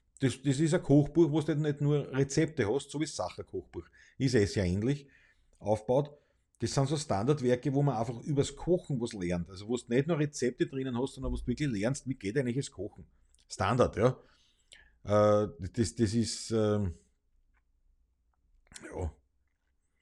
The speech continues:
Da lernt man das. Also ich glaub, irgendwie wer mit dem Thema wieder widmen. Eibrede Hund, ich pack's nicht, dass das noch wer kennt, sagt der Snoop Dogg Doggy Style. Ja, ja, na, die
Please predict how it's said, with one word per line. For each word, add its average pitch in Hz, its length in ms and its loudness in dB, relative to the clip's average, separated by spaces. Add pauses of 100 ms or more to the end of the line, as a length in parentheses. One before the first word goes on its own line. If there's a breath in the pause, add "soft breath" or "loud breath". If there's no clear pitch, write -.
(1400)
Da 117 120 4
lernt 127 240 6
man 90 100 2
das. 76 220 -6
Also 147 160 6
ich 226 220 4
glaub, 185 240 2
irgendwie 180 260 6
wer 147 140 8
mit 175 160 4
dem 156 160 6
Thema 139 260 6
wieder 147 180 4
widmen. 113 400 0 (520 loud breath)
Eibrede 185 520 0
Hund, 202 220 0
ich - 140 -4
pack's 160 320 -2
nicht, 160 180 -4
dass 143 140 -6
das 147 180 -4
noch 147 160 -2
wer 143 100 2
kennt, 104 300 -2
sagt - 180 -6
der 98 60 -4
Snoop 104 240 -4
Dogg 87 160 -4
Doggy 85 220 -4
Style. 80 240 -6
Ja, 101 120 6
ja, 113 300 6
na, 120 140 2
die 90 180 -8